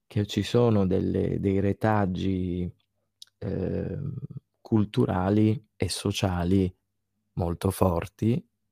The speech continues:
che ci portano ad associare cose e a disprezzare cose, ma in questo disprezzo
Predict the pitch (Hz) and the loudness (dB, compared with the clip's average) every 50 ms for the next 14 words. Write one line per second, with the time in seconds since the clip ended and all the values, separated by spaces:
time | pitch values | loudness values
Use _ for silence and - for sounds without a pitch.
0 | _ _ _ _ _ _ _ _ _ _ _ _ _ _ _ _ - - 101 90 | _ _ _ _ _ _ _ _ _ _ _ _ _ _ _ _ -4 -2 -2 0
1 | 92 90 104 98 - - 139 131 - 85 82 92 - 107 - 127 120 110 95 87 | 0 0 -2 0 0 0 -2 0 0 -2 -2 -2 -2 0 2 2 4 4 2 2
2 | 92 90 104 98 95 - - 117 110 - - 95 87 80 95 98 - 117 104 101 | 2 2 2 2 2 2 0 0 0 2 2 0 0 0 0 0 2 4 4 4
3 | 90 98 98 - 117 127 160 175 - _ _ _ _ _ _ _ _ _ _ _ | 4 2 2 2 2 2 2 0 -2 _ _ _ _ _ _ _ _ _ _ _
4 | _ _ _ _ _ _ - - _ _ _ _ _ _ _ _ - 117 98 92 | _ _ _ _ _ _ -20 -20 _ _ _ _ _ _ _ _ 0 2 2 2
5 | 92 95 98 - - - 104 98 90 - - - 107 98 92 92 95 98 - - | 2 0 -2 -2 -2 -2 -2 -2 -2 -2 0 0 2 2 2 0 -2 0 2 2
6 | 101 92 87 87 85 - 110 107 117 139 190 - _ _ _ _ _ _ _ _ | 2 2 2 0 -2 -4 -4 -2 -2 -2 -4 -8 _ _ _ _ _ _ _ _
7 | _ _ _ _ _ - 95 92 101 104 - 131 123 - - 107 101 98 95 - | _ _ _ _ _ -4 -2 0 2 2 2 2 2 2 0 -2 -2 -2 -2 -4
8 | - - 98 90 80 82 - - - - 117 110 98 90 85 78 80 82 _ | -4 -2 -2 -2 -2 -2 -4 -4 0 0 2 2 2 0 -2 -4 -6 -8 _